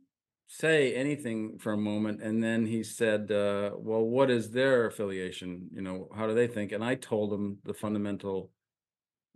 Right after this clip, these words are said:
organization that they belong to, Christian fundamentalists. And, um, then he was quiet again,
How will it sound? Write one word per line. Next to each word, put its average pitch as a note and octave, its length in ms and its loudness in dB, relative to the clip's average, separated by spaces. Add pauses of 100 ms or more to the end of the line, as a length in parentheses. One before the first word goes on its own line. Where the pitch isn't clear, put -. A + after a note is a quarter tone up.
organization G#2+ 640 0
that F#2+ 140 -6
they G2 100 -2
belong F2+ 420 -6
to, F#2+ 80 -6
Christian F#2+ 440 -6
fundamentalists. F#2 840 -8 (760)
And, F#2+ 380 -4
um, F#2+ 420 -6
then G#2+ 200 0
he A2 80 -2
was G#2 120 -4
quiet G#2+ 420 0
again, F2+ 460 -8